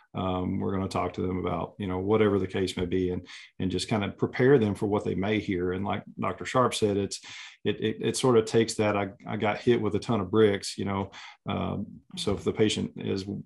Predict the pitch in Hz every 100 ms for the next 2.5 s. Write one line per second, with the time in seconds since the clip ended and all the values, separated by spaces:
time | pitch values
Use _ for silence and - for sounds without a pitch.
0 | _ _ _ 135 131 117 110 110 107 127
1 | 123 104 98 101 95 98 98 98 - -
2 | - 101 98 98 95